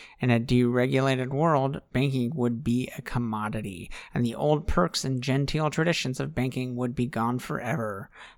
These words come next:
Not until it had lost a one point eight billion did Bank of America fully accept this fact.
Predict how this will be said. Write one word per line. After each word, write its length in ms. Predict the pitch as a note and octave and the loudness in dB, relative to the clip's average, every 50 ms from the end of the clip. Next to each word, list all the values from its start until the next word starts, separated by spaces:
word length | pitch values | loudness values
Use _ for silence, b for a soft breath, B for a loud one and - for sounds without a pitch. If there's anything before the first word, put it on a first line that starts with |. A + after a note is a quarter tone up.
| B - | B -2
Not 280 | - C3+ C3+ E3 G3+ - - | 4 4 6 4 4 2 0
until 340 | D#3+ D#3 - - F#3 F#3 F3 | 0 2 4 4 4 4 4
it 100 | E3+ D#3 | 4 4
had 140 | D#3+ E3+ E3 | 2 2 4
lost 300 | D3+ D#3 E3 D#3 - C3 | 4 4 4 4 4 0
a 40 | |
one 280 | A#2+ B2+ B2 B2 C#3+ D#3+ | 0 0 2 0 0 0
point 260 | D#3 - E3+ E3+ F3 | 2 2 2 2 2
eight 220 | F3+ F3+ E3+ D3 D3+ | 0 0 -2 0 2
billion 400 | F3 G#3+ G3 - - - B2+ C3 | 4 4 4 4 4 2 2 4
did 240 | - C3 C3 - | 4 2 2 2
Bank 220 | - B2 B2+ C3 - | 0 -2 -2 -2 -2
of 80 | D3+ | -2
America 360 | C#3+ C#3 C#3 C3+ C3 - B2+ B2 | -2 0 0 0 0 0 -2 -4
fully 340 | - - - C#3 C#3 C3+ | -4 -4 -2 0 2 2
accept 360 | B2 - - - - - - - | 0 -2 -4 -6 -8 -8 -8 -8
this 160 | F3 - - | -10 -10 -8
fact. 460 | - - - F3+ - - - - - | -8 -10 -10 -10 -12 -12 -10 -10 -10